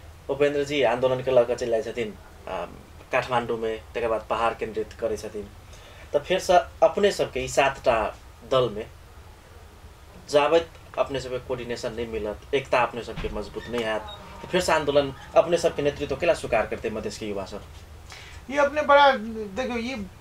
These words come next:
Speaker 2: प्रश्न तो उठि रहल छै। हम
Speaker 1: हम्म।
Speaker 2: अपने के हिंट देलियै, हम मात्रे ई चाहै छियै, हम एखन कोनो, आ, पार्टीगत लाभ या व्यक्तिगत लाभ के लेल
Speaker 1: हम्म।
Speaker 2: ककरो बुराई करी तै मनसाई में नहीं छी।
Speaker 1: हम्म।
Speaker 2: हम एकदम अपने के स्पष्ट कहै छी।
Speaker 1: हम्म।
Speaker 2: हमर आग्रह,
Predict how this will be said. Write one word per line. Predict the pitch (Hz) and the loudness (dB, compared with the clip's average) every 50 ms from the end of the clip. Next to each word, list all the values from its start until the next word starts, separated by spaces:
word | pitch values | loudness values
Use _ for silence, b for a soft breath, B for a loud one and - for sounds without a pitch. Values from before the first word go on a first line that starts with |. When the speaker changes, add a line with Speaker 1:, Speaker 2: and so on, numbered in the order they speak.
| - - | -6 -4
Speaker 2:
प्रश्न | 220 226 - - 247 240 | -2 -2 -2 -2 0 2
तो | 214 190 | 2 2
उठि | 180 175 - - - 117 | 2 2 -2 -4 -8 -8
रहल | 95 - - | -8 -8 -10
छै। | - - - - - - | -12 -14 -16 -16 -14 -12
हम | 131 151 | -10 -10
Speaker 1:
हम्म। | 165 - | -8 -4
Speaker 2:
अपने | 190 208 196 | -4 -2 2
के | 208 214 | 2 4
हिंट | 220 214 202 151 160 202 214 220 202 | 6 6 4 4 4 2 0 2 4
देलियै, | 190 196 196 196 208 214 | 4 4 6 6 6 6
हम | 208 185 - 180 202 208 | 6 6 6 6 4 4
मात्रे | 202 190 196 202 - 208 226 233 | 4 4 2 2 2 2 0 2
ई | 226 214 233 | 2 0 -2
चाहै | - - 175 131 131 127 | -2 0 0 0 -2 -4
छियै, | - - - - - - - - B B B B B B - | -10 -12 -14 -14 -14 -14 -14 -16 B B B B B B 2
हम | 190 220 240 233 | 2 4 6 6
एखन | 214 214 208 - - 226 233 | 6 6 6 4 2 -2 -2
कोनो, | 214 - 196 196 196 208 220 220 185 - - - - 165 | -2 0 0 0 0 0 -2 -2 -4 -8 -12 -16 -14 -10
आ, | 156 147 147 143 139 135 135 - - - | -8 -6 -6 -6 -6 -8 -10 -8 -2 0
पार्टीगत | 160 170 175 190 208 196 202 196 196 | 0 2 2 2 2 2 2 2 2
लाभ | 180 170 170 170 190 190 180 170 170 | 2 6 6 8 8 8 6 4 2
या | 175 170 | 0 0
व्यक्तिगत | 165 160 160 165 - 190 180 185 185 170 | 0 -2 -4 -4 -2 -2 0 0 0 0
लाभ | 151 147 147 160 180 208 180 165 - - | 0 2 4 4 6 4 4 2 0 -4
के | 135 | -4
लेल | 107 104 113 160 185 - - | -4 -4 -6 -6 -8 -8 -10
Speaker 1:
हम्म। | 120 113 104 - - - - | -12 -12 -12 -12 -8 -6 -4
Speaker 2:
ककरो | - - 202 202 214 220 220 214 202 180 165 156 | 0 4 8 10 10 10 10 10 8 6 2 -4
बुराई | 143 156 175 190 190 202 196 | -2 2 4 6 6 6 4
करी | - 190 190 190 | 4 2 0 -2
तै | 180 - - 190 196 190 175 | -2 0 2 2 2 0 -2
मनसाई | 180 175 170 170 165 160 - 147 147 151 | -6 -6 -6 -6 -6 -6 -4 -4 -2 -2
में | 151 156 156 | -2 -2 -2
नहीं | 156 147 | -4 -4
छी। | 147 - - - - - - - | -6 -8 -14 -18 -20 -20 -16 -14
Speaker 1:
हम्म। | 113 104 - - | -14 -14 -14 -12
Speaker 2:
हम | 165 - | -10 -10
एकदम | - 160 170 170 165 151 147 - - 147 | -8 -6 -8 -8 -8 -10 -12 -14 -14 -14
अपने | 143 139 139 139 | -12 -10 -10 -8
के | 147 147 | -6 -8
स्पष्ट | - - - 139 - - - - | -8 -8 -8 -10 -10 -10 -12 -14
कहै | 104 - | -16 -16
छी। | - - 123 | -16 -16 -16
Speaker 1:
हम्म। | 117 98 90 B B B B B | -16 -14 -14 B B B B B
Speaker 2:
हमर | 185 233 262 | 6 6 6
आग्रह, | 269 - 226 226 226 233 247 240 220 208 | 8 8 8 6 8 8 8 8 8 6